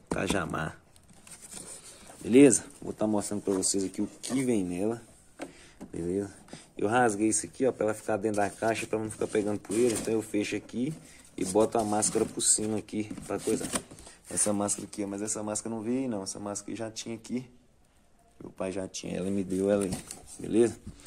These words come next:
O bom dela é que você vê claro, na hora que dá a solda, ela escurece.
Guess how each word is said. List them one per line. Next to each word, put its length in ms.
O 60
bom 220
dela 300
é 60
que 160
você 180
vê 160
claro, 420
na 80
hora 140
que 240
dá 220
a 40
solda, 520
ela 180
escurece. 640